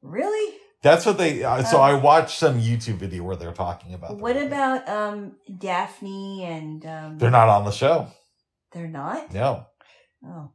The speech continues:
Speaker 2: It's a new cast.
Speaker 1: Oh, jeez. I don't get that.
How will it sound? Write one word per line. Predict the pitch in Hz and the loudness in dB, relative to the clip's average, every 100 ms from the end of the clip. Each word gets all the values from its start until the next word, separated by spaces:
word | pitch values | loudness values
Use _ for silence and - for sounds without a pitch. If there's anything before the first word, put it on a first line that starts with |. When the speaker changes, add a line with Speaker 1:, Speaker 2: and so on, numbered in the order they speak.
| - | -10
Speaker 2:
It's | - | -2
a | 120 | 2
new | 117 110 | 2 4
cast. | 127 107 107 - - - _ _ _ _ _ _ _ | 4 2 0 -10 -16 -20 _ _ _ _ _ _ _
Speaker 1:
Oh, | 127 139 | -20 -20
jeez. | - 156 165 139 - _ _ | -20 -14 -12 -12 -16 _ _
I | 254 | -8
don't | 359 349 | -8 -6
get | 311 320 | -8 -8
that. | 320 302 269 196 | -6 -4 -2 -4